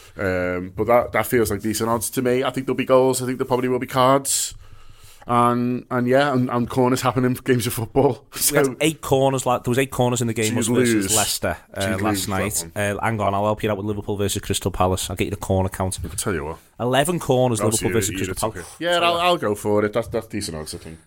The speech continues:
Speaker 2: Uh, interesting and edgy. Uh, approve of all of that.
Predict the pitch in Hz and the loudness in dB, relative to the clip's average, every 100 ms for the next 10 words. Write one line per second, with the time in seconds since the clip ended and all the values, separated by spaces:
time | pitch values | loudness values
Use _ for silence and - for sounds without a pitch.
0 | _ 117 110 104 104 - 117 117 107 107 | _ -4 0 0 0 -2 -2 -2 -2 -4
1 | 107 104 101 - 104 101 - 104 - 143 | -4 0 0 0 0 0 -4 -10 -10 -4
2 | 101 98 95 92 90 - _ _ - 104 | 0 2 2 2 0 -6 _ _ -10 -6
3 | - 110 123 107 - 107 101 - - 104 | -2 -2 -2 -6 2 4 2 0 -2 0
4 | 98 98 90 90 92 - | 0 -2 0 0 0 -2